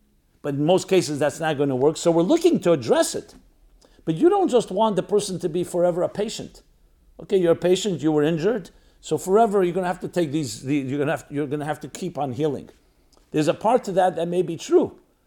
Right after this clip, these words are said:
but it's not just about healing from your injury. It's also by connecting to something that precedes the injury, that you have something unique to contribute. And that was always there and always remains there. It may have gone undercover due to your trauma, due to your experiences in life.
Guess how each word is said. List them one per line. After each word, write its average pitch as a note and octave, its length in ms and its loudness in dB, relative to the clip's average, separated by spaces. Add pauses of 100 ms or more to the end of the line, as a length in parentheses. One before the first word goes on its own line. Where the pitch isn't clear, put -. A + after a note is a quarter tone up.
(260)
but F3 160 2
it's G3 140 2
not A#3+ 180 0
just - 200 -4
about F#3+ 240 0
healing G#3 340 0
from F#3+ 240 -4
your F#3+ 120 2
injury. F#3 320 -6 (280)
It's E3 180 -6
also G#3 300 2
by E3+ 260 2
connecting F3 680 -6
to F3 120 -8
something G3 380 -6
that E3+ 240 -4
precedes A3+ 480 -8
the D3+ 100 -6
injury, G2 400 -8 (720)
that D#3+ 100 0
you G3 160 2
have A#3+ 140 4
something A3 500 -4
unique F3 320 -4
to G3 80 -6
contribute. G#3 640 -10
And D#3+ 140 -6
that F#3 160 2
was F3+ 160 0
always A3 400 4
there F3+ 220 2
and G3 80 -4
always F#3 280 4
remains G3+ 380 -2
there. C3+ 180 0
It C3 40 -4
may F3 160 -2
have D#3+ 160 -2
gone F#3 200 0
undercover E3+ 680 -2 (440)
due F3 200 0
to F#3 120 -8
your D3+ 140 0
trauma, D3 380 -2
due C3+ 180 -4
to C#3 160 -8
your C3+ 200 0
experiences C3 680 -4
in A2+ 100 -6
life. F#2+ 300 -12